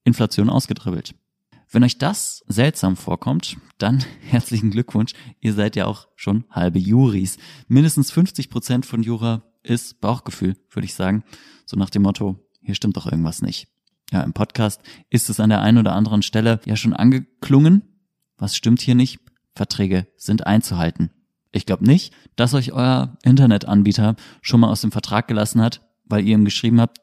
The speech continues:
dass das alles irgendwie so teuer geworden ist im Supermarkt und auch in der Tankstelle. Und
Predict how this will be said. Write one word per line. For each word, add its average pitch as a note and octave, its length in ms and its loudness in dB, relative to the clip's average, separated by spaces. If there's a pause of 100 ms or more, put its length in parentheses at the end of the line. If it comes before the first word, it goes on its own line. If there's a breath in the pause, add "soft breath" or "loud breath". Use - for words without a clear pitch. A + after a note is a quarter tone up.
(140)
dass - 160 -4
das A2 120 -8
alles G2 280 -2
irgendwie G2 220 0
so F2 100 -4
teuer C#3 320 2
geworden A#2+ 340 2
ist A#2 160 0
im A#2 60 2
Supermarkt A2+ 720 0 (160)
und G#2 200 -2
auch G2+ 140 -4
in G#2 80 -4
der F#2 80 -2
Tankstelle. A2 640 -2 (540)
Und G#2 460 6